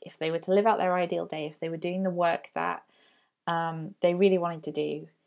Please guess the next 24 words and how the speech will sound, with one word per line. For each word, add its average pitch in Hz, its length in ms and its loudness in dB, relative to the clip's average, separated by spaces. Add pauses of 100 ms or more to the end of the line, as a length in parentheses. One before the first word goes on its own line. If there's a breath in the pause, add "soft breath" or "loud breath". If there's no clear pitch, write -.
(300)
you 170 80 -8
know, 165 80 -4
how 190 220 6
would 202 100 6
their 180 140 6
relationships 175 720 2
look? - 340 -4 (120)
What 175 340 4
would 170 560 2
they 330 160 6
look - 220 0
like? 196 160 -6
How 185 160 0
would 185 160 2
their 185 80 0
health - 360 0 (320)
be? - 280 -2 (420 loud breath)
And 226 100 4
I 240 80 6
would 262 140 4
get 320 140 2
them 302 140 0
to 277 120 2
visualize 214 480 2